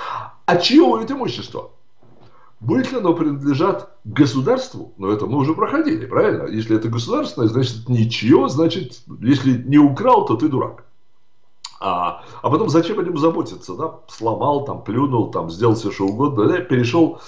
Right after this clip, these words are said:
в другое, уехал с этого, перешел в другое. А если оно не принадлежит государству, а принадлежит кому-то,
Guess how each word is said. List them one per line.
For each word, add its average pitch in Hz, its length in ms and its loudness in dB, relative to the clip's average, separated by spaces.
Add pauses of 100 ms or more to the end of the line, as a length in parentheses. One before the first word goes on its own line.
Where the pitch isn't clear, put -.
(260)
в 101 180 -10
другое, 92 460 4
уехал 131 340 4
с 131 80 -6
этого, 107 260 0
перешел 95 400 -2
в 87 40 -4
другое. - 340 -8 (640)
А 107 120 6
если 160 300 4
оно 147 260 4
не 127 320 2
принадлежит 117 380 4
государству, 113 640 0
а - 20 2
принадлежит 113 520 -2
кому-то, 160 680 -2